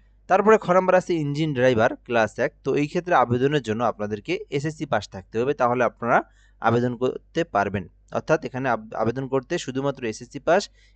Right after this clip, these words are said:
এবং এখানে ভারী জানা-, জলযান চালানোর লাইসেন্সধারী থাকতে হবে, ভারী জলযান চালানোর লাইসেন্স থাকতে হবে এবং পাঁচ বছরের অভিজ্ঞতা থাকতে হবে, তাহলে আপনারা এই ইঞ্জিন ড্রাইভার ক্লাস এক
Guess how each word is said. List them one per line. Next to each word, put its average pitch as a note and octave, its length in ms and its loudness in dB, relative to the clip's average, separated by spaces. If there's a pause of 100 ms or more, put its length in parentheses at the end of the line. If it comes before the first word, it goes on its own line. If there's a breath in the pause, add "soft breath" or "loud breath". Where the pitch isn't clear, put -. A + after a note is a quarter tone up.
এবং D#3 420 6
এখানে E3 240 -2
ভারী D3+ 400 -2
জানা-, C#3 540 2
জলযান C#3 520 4
চালানোর B2+ 420 2
লাইসেন্সধারী A#2 500 -4
থাকতে F#2 240 -10
হবে, E2+ 120 -8 (500 soft breath)
ভারী B2+ 260 -2
জলযান B2+ 500 4
চালানোর A#2+ 420 -2
লাইসেন্স A#2+ 440 -2 (340)
থাকতে A2+ 280 -6
হবে G#2 120 -2
এবং C3+ 280 0
পাঁচ A#2 220 4
বছরের C3 600 0
অভিজ্ঞতা A#2+ 460 -2
থাকতে G#2 280 -10
হবে, G2 120 -6
তাহলে A#2 280 0
আপনারা A2 380 -2
এই A#2 200 -4
ইঞ্জিন D3+ 360 -6
ড্রাইভার B2 400 0
ক্লাস G#2 420 -4
এক C#3+ 160 0